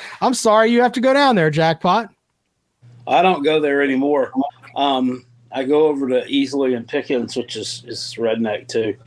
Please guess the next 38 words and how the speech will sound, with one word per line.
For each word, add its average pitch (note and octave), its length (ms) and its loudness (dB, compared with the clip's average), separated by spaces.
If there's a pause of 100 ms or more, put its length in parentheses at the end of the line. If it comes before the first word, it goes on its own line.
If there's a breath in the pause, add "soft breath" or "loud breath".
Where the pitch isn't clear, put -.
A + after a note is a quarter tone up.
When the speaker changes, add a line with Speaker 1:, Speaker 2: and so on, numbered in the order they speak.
(380 loud breath)
Speaker 2:
Um, G2+ 200 -2
Speaker 1:
Yeah. C3 220 -6 (360)
Speaker 2:
but A2+ 280 -2 (840)
they G3 160 4
had E4+ 160 4
a C#4 60 0
set, B3+ 260 -2
they A#3+ 120 2
had D#4+ 160 2
a, G#3+ 80 -6
you, C4 220 0
I, A3+ 220 -2
I A#3 100 -2
remember C#4+ 340 -2
back F#3+ 280 -2
when E3+ 200 -2
I E3 120 -2
was, D#3+ 240 -2
uh, B2+ 340 0 (560 soft breath)
like D3+ 140 -4
a C#3+ 80 -6
teenager D3+ 560 2
or A2+ 60 0
something, C#3 340 0
they D#3+ 100 2
had E3 260 0
some C#3+ 180 -2
kind D3 160 2
of A#2+ 80 0
big B2 180 -4
problems A2+ 540 0
down A#2+ 220 0
in A2+ 60 -10
Lawrence. B2+ 380 -2
They A#2+ 140 0
had D#3+ 160 -2
some C#3 180 -4
store, C3 600 0